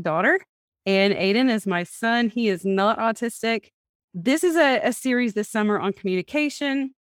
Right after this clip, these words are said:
and so I wanted to just ask them here to talk about their experiences as siblings,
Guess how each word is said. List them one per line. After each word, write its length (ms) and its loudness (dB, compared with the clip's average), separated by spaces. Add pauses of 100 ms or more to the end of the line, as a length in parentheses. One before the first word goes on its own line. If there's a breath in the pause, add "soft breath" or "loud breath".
(240)
and 240 2
so 300 0
I 40 0
wanted 280 -2
to 60 -6
just 260 -6 (520)
ask 320 -2
them 140 0
here 480 0
to 100 -6
talk 380 -6
about 400 -2 (600)
their 220 4
experiences 680 -4
as 180 -2
siblings, 680 -4